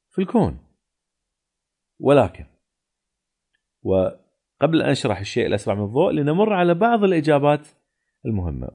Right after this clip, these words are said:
وربما أهمها وأكثرها خطأ، وهي أن النيوترينو هو أسرع من الضوء، وهذه كانت تجربة أقامتها سيرن قبل فترة ونشرت فيها ورقة علمية،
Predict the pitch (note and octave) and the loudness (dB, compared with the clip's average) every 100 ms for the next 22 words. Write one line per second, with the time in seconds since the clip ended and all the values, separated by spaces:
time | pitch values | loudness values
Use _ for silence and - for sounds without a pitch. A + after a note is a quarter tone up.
0 | - A#2 A2 A#2 D3 C3 A2 G2+ A2+ B2+ | -6 2 4 4 4 2 2 0 0 0
1 | G2 E2+ E2 G#2 - C#3 B2 G#2 F2 - | -2 -2 -2 -4 -4 -4 -2 -2 -6 -6
2 | A#2+ A2 A#2 A#2 A#2 _ _ _ _ - | -2 -2 -2 -4 -10 _ _ _ _ -8
3 | G#2+ A#2 B2 B2 B2+ C3 D#3+ G3+ F3+ D#3+ | -4 -2 0 0 0 -2 -2 -2 0 2
4 | D3 C3 C3+ G#2+ F2 E2 D#2+ C#2 - A#2+ | 2 2 0 -2 -2 -6 -6 -10 -8 -2
5 | A2 G2 - _ _ _ _ _ _ _ | 2 2 0 _ _ _ _ _ _ _
6 | _ - B2+ B2 A2+ B2 A2+ F#2 - _ | _ 0 2 2 0 0 0 -2 -8 _
7 | - A#2 A2+ F2 D#2 E2 G#2+ G#2 A2 A2 | -8 -4 -2 0 0 0 0 0 0 -4
8 | F2 D#2+ - B2 B2 D#3+ F#3 F#3 - F2 | -8 -10 -6 0 0 0 -6 -12 -8 -4
9 | F2 E2+ A2+ G#2 E2+ D#2 - - F#2 F#2+ | -4 -2 -6 -4 -4 -2 -4 -10 -6 -4
10 | A2+ - F#2 E2+ G2 E2+ F2 F2+ E2+ F2 | -4 -4 -6 -4 -6 -4 -4 -4 -4 -4
11 | F#2+ C3+ D3 D3+ | -4 -2 -4 -6